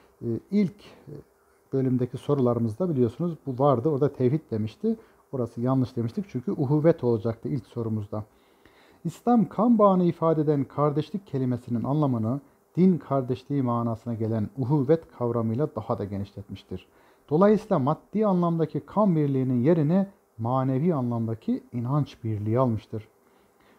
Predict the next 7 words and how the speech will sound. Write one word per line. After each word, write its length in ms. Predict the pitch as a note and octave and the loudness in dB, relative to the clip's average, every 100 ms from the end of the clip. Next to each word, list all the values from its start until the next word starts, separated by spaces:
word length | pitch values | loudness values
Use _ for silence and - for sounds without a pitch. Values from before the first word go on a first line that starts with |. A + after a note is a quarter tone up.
| _ | _
Kur'an'ın 480 | - G3+ G#3+ A3+ G#3+ | -4 4 6 6 6
emrine, 460 | G3 F3+ F3+ E3 G#2 - _ _ _ _ _ _ - | 4 4 4 2 0 -10 _ _ _ _ _ _ -4
Hazreti 360 | C3+ F3 G3+ | 0 2 2
Peygamber'in 560 | G3 G3 F#3+ F#3 F3+ F3+ | 2 2 4 4 4 2
sünnetine 720 | - D#3+ E3 D#3 E3 D#3+ A#2+ - _ - | 0 -2 0 0 2 0 0 -8 _ -6
ve 60 | |
sahabenin 800 | D3 - D3 E3 D#3+ E3 G3 D#3+ | -4 0 4 4 6 6 4 4